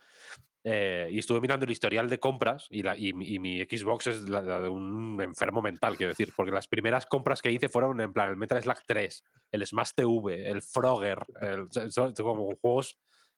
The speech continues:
de, de, de, de treinta años atrás, ¿sabes? Eh, entonces el Oblivion, cuando lo jugué, eh, no, o sea, yo no, eh,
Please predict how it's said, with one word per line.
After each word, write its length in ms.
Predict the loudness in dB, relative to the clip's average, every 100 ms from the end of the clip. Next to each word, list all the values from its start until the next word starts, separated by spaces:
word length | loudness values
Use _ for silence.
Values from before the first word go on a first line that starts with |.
| _
de, 200 | -4 -4
de, 340 | 0 0 0 0
de, 200 | -2 -2
de 140 | -4
treinta 340 | -2 0 2 2
años 200 | 2 0
atrás, 240 | 0 0
¿sabes? 220 | -2 -6 -10 _ -20 -20 -20 _ _ _ _ _ _ _ 2
Eh, 640 | 2 4 0 -2 -6 -10 _ _ -16 -4
entonces 280 | 2 4 6
el 60 |
Oblivion, 560 | 4 4 4 4 2 -4 -2
cuando 180 | 0 2
lo 80 |
jugué, 460 | 2 2 2 0 -6 _ _ _ _ _ -4
eh, 380 | 0 0 0 -2
no, 380 | -4 -6 0 2
o 840 | 4 4 4 2 2 0 0 -2 -8 _ _ _ _ _ _ _ _ _ -2
sea, 80 | 2
yo 160 | 2
no, 100 | 0 -2
eh, 640 | -4 -4 -4 -6 -8 -10